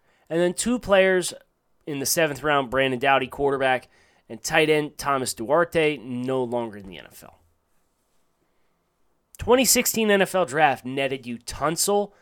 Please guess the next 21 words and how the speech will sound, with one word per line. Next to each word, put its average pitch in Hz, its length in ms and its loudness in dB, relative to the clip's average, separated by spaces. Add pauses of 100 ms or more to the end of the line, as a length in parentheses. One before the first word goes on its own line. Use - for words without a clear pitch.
(240)
Howard, 135 640 0 (580)
Drake. 147 500 -2
Say 147 240 0
what 156 220 -4
you 143 80 -8
will 139 140 0
about 127 240 0
his 123 140 -4
production 117 400 -6
in 104 40 -10
Miami. 165 440 0
He's 120 140 -10
proven 107 280 -12
to 98 60 -12
be 95 140 -12
a 92 40 -14
productive 110 720 -4 (140)
back. 147 540 0 (760)
And 170 120 -8
Jakeem 208 320 -4
Grant. 208 300 4